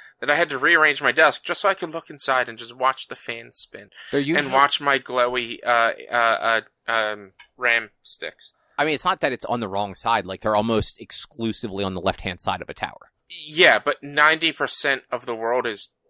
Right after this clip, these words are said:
Speaker 1: right-handed, and they're not going to have it on the right side of them because it's gonna take up too much space. Like, I've, my P Cs have always been on my left side, no matter where or what I was doing. It's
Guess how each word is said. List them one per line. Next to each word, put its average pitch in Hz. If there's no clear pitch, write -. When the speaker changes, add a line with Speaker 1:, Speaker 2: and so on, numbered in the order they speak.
Speaker 1:
right-handed, 123
and 110
they're 113
not 107
going 113
to 104
have 107
it 113
on 107
the 101
right 104
side 107
of 123
them 135
because 110
it's -
gonna 104
take -
up 104
too -
much 110
space. -
Like, 110
I've, 156
my 151
P 160
Cs 143
have 135
always 135
been 127
on 120
my 113
left 110
side, 104
no 107
matter 123
where 120
or 117
what 127
I 123
was 117
doing. 113
It's -